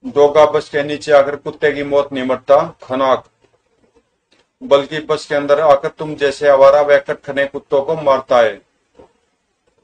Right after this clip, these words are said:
जिंग, जिंग, उफ, आह। ड्रग्स का धंधा करोगे तो पुलिस पीछे पड़ेगी, पुलिस से बचोगे तो डोगा पीछे पड़ेगा। यह धंधा अब तुम्हारी सांसों के साथ ही बंद हो जाएगा। जाओ,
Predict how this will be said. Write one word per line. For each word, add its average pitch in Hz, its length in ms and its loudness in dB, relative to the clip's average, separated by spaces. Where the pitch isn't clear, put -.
जिंग, 151 260 -8
जिंग, 139 320 -6
उफ, - 360 -6
आह। 151 280 4
ड्रग्स 139 340 0
का 151 120 4
धंधा 135 320 2
करोगे 139 360 0
तो 151 120 -4
पुलिस 147 340 -8
पीछे 139 320 -6
पड़ेगी, 135 400 -2
पुलिस 151 300 -6
से 151 100 -2
बचोगे 143 440 -2
तो 156 160 -4
डोगा 143 320 4
पीछे 139 320 -4
पड़ेगा। 120 460 0
यह 143 160 0
धंधा 135 300 2
अब 139 160 0
तुम्हारी 143 300 -2
सांसों 139 360 -4
के 139 120 -4
साथ 131 280 0
ही 147 60 -8
बंद 139 260 -2
हो 117 100 -2
जाएगा। 110 460 2
जाओ, 139 520 6